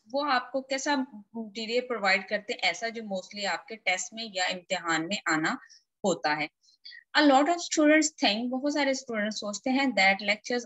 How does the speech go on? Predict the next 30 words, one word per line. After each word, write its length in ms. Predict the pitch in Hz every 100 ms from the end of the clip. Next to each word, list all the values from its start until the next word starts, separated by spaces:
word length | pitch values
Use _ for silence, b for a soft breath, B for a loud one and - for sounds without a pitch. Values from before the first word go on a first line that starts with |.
| 208
are 160 | 185 -
often 320 | 196 190 226 208
more 380 | 196 190 208
valuable 580 | 196 175 175 170 175 180
than 100 | 165
the 160 | 165 196
textbook, 560 | - 165 151 - - - _ B B B -
कि 120 | 277
जो 140 | 294 302
lectures 420 | 247 214 277 254
होते 240 | 220 196
हैं 80 | 220
वो 120 | 240
टेक्स्ट 320 | 247 220 214 202
बुक, 180 | 196 _ -
book 260 | 185 202 -
की 80 | 202
निस्बत 300 | 175 - 233
ज्यादा 480 | - 180 165 170 190
अहमियत 420 | - 165 160 156
रखते 260 | 160 160 -
हैं। 200 | 208 247
Since 240 | 254 240
the 220 | 220 208 196
lecture 520 | 175 185 202 - 220
is 180 | 185 175 - -
usually, 220 | 220 220 208 185
usually 380 | 196 196 240 247
explaining 600 | 220 - _ 240 254 294 302
in 380 | 294 208 214